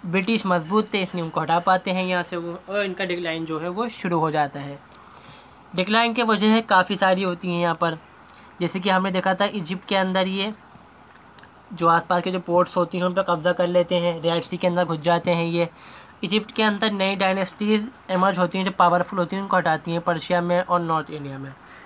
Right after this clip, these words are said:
नॉर्थ इंडिया में ख़ासकर जो मराठास होते हैं जिनको, ये उनको बहुत ज़्यादा challenge करते हैं। अब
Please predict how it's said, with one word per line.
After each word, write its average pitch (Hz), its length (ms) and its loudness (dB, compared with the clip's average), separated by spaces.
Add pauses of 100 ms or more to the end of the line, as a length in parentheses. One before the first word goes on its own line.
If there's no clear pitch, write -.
(180)
नॉर्थ 214 280 2
इंडिया 226 240 4
में 233 140 2
ख़ासकर 202 420 2
जो 214 120 0
मराठास 185 560 6
होते 190 240 0
हैं 196 160 -2
जिनको, 196 400 0 (460)
ये 190 160 0
उनको 202 260 -2
बहुत 175 180 2
ज़्यादा 185 180 2
challenge 170 340 0
करते 156 280 -2
हैं। 143 240 -8 (1080)
अब 196 360 2